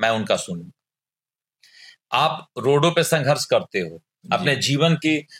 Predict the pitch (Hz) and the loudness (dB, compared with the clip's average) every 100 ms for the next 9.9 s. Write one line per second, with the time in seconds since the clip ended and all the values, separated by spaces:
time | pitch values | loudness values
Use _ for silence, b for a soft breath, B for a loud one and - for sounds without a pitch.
0 | _ - 147 151 147 135 131 - 110 110 | _ 0 0 2 0 0 -2 -2 0 -2
1 | - 101 87 95 95 143 196 196 180 170 | 0 -4 -4 -8 -4 0 0 2 0 2
2 | 196 165 165 165 151 170 170 165 151 147 | 0 2 0 0 0 4 4 2 0 0
3 | 147 139 135 110 117 113 123 120 - 92 | 0 -2 -4 0 0 2 0 -2 -8 -8
4 | 82 _ 90 87 131 156 - 127 123 143 | -10 _ -12 0 2 2 0 0 2 2
5 | 160 143 113 _ 92 87 85 - - _ | 2 0 -4 _ -8 -8 -12 -14 -18 _
6 | B B B B 135 143 165 151 151 - | B B B B 0 2 2 0 -2 0
7 | 151 180 175 156 147 135 113 117 113 95 | 0 2 2 2 2 0 2 0 2 -2
8 | 87 - 87 - 98 104 120 120 110 95 | -2 -4 -10 -8 -2 2 2 0 -2 -2
9 | 95 - 85 87 85 - _ - | -4 -8 -8 -10 -14 -14 _ -20